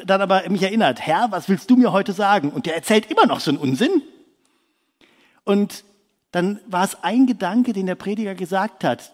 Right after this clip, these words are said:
den ich völlig falsch finde. Und ich glaub, ging damals darum, dass er gesagt hat,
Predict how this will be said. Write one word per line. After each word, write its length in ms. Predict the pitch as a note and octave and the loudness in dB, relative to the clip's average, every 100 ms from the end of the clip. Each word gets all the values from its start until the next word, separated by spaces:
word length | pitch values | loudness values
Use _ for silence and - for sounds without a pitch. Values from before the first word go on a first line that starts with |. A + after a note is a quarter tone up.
| _ | _
den 120 | D3 | -2
ich 80 | C#3+ | -2
völlig 240 | F#3+ G#3+ - | -2 -6 -4
falsch 200 | E3 F3+ | -6 -4
finde. 300 | B2+ A2+ A2+ - _ _ _ _ _ _ | -6 -6 -10 -16 _ _ _ _ _ _
Und 120 | C3+ | -10
ich 80 | - | -4
glaub, 180 | D#3+ C#3 | -4 -2
ging 200 | E3+ D3 | -2 -2
damals 340 | D#3+ D#3 D#3+ - | 0 -2 -4 -2
darum, 300 | D3+ D#3+ D3+ | -2 0 -4
dass 120 | F#3 | -2
er 100 | D#3 | -6
gesagt 340 | C#3 D#3 D3 | -2 -4 0
hat, 180 | D#3 D3 | -2 -2